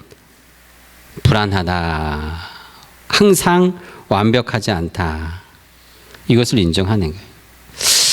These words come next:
어떤 분들은 이렇게 얘기를 합니다. 또 어떤 가수가 또 이런 노래를 하죠.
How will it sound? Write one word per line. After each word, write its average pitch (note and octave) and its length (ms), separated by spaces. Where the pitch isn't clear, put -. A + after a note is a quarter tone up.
어떤 F3+ 220
분들은 F3 200
이렇게 C#3+ 240
얘기를 C3 240
합니다. G#2 540
또 D3+ 80
어떤 D3 500
가수가 B2+ 400
또 C#3 100
이런 B2+ 200
노래를 A2 300
하죠. C3+ 360